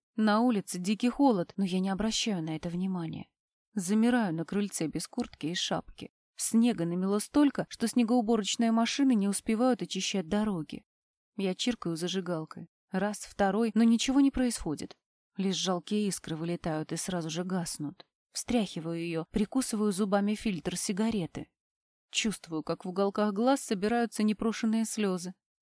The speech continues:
Стараюсь не думать о том, что где-то там сейчас счастливая Дамир со своей женой воркуют над новорожденной дочерью. С третьего раза получается прикурить. Пальцы дрожат то ли от мороза и пронизывающего ветра, то ли от пережитого шока.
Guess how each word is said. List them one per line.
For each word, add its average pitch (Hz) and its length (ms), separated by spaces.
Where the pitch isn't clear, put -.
Стараюсь 185 460
не 208 140
думать 185 340
о 190 80
том, 240 320
что - 200
где-то 233 340
там 269 240
сейчас 254 360
счастливая 240 640
Дамир 247 520
со 226 120
своей 208 300
женой 214 420
воркуют 247 600
над 196 180
новорожденной 226 680
дочерью. 180 680
С - 120
третьего 247 460
раза 254 260
получается 233 640
прикурить. 214 720
Пальцы 247 320
дрожат 202 400
то 220 100
ли 208 100
от 208 120
мороза 233 460
и 180 40
пронизывающего 196 920
ветра, 208 360
то 190 160
ли 185 80
от 180 220
пережитого 202 640
шока. 170 520